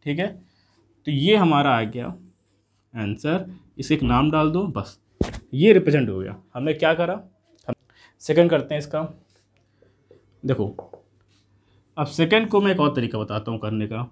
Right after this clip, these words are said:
इसी को, ठीक है, मैं दो तरीके बता रहा हूँ, दोनों ध्यान से देखना। सेकंड है हमारा टू बाई सेवन। सेकंड क्या है, टू बाई सेवन। तो इसमें क्या कर सकते हो, यहाँ से लिखना स्टार्ट करो, ठीक है,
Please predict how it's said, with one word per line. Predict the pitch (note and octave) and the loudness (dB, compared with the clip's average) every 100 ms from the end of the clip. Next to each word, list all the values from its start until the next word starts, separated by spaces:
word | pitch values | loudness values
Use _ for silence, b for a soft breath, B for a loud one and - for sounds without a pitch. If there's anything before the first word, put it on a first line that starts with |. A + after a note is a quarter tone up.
| _ | _
इसी | C3+ C#3 A#2+ | -4 -2 -2
को, | - A#2 _ _ _ _ _ _ _ _ _ _ _ _ - | -6 -14 _ _ _ _ _ _ _ _ _ _ _ _ -8
ठीक | D3 | -6
है, | F3+ - - - - _ _ _ _ _ _ _ _ _ _ | -8 -12 -20 -20 -20 _ _ _ _ _ _ _ _ _ _
मैं | B2+ | -4
दो | C3 E3+ | 2 4
तरीके | E3+ D#3+ | 4 2
बता | D3+ C#3+ | 2 2
रहा | D3+ | 0
हूँ, | G#3 - | -4 -8
दोनों | B2+ B2 C3 | -4 -2 0
ध्यान | C#3 | 0
से | C3+ | -2
देखना। | A#2+ B2 D3 - b b b b - - | -4 -6 -8 -12 b b b b -20 -4
सेकंड | F3 A3+ B3 | 4 6 6
है | |
हमारा | A3+ G#3 A3+ | 6 4 0
टू | - G3 | 0 4
बाई | F#3+ F#3 | 4 4
सेवन। | B2+ F2+ D#2 - _ _ _ _ | 0 -4 -8 -16 _ _ _ _
सेकंड | - C#3+ F3 E3 | -12 -6 -2 0
क्या | D3 | 0
है, | D#3+ - b b b _ | -2 -4 b b b _
टू | G3 | 2
बाई | D#3 B2 | 4 4
सेवन। | G#2 G2+ G#2 - _ _ _ _ G#3 | 0 -10 -12 -18 _ _ _ _ 0
तो | |
इसमें | G3 A#3+ C#4 | 2 4 4
क्या | F#3+ | 4
कर | C#3+ | 4
सकते | C3+ C#3+ | 0 0
हो, | C#3 D3 | 0 2
यहाँ | C#3+ F3+ | 2 2
से | F#3 | 2
लिखना | C#3+ D3 | 0 -2
स्टार्ट | - G#2 - | -2 -4 -6
करो, | G2 G2+ G2+ _ _ _ _ _ _ _ _ _ - _ _ _ _ | -10 -12 -14 _ _ _ _ _ _ _ _ _ -20 _ _ _ _
ठीक | - | -2
है, | C#3+ | 0